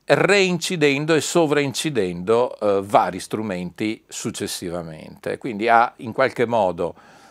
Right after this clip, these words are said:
eh, maneggiato per trasformare quel piccolissimo mezzo che aveva a disposizione in qualcosa di più eh, versatile e finalizzato a cosa? A, a registrare quella che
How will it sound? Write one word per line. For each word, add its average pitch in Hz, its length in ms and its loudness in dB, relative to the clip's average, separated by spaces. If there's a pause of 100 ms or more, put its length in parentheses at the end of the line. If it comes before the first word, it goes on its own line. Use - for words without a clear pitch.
(140)
eh, 98 220 0
maneggiato 123 1120 2
per 110 180 0
trasformare 107 800 -2
quel 82 300 -8 (560)
piccolissimo 113 680 -2
mezzo 90 680 -2
che 92 200 -6
aveva 90 540 -2
a 90 100 -4
disposizione 90 1120 -6 (580)
in 175 140 -2
qualcosa 123 560 4
di 98 140 -2
più 120 420 2 (340)
eh, 92 340 0
versatile 95 1040 4
e 87 40 -4
finalizzato 120 1080 -2
a - 160 -4
cosa? 87 560 0
A, 117 760 -12
a 117 60 -6
registrare 120 1000 -2
quella 110 320 -6
che - 300 -6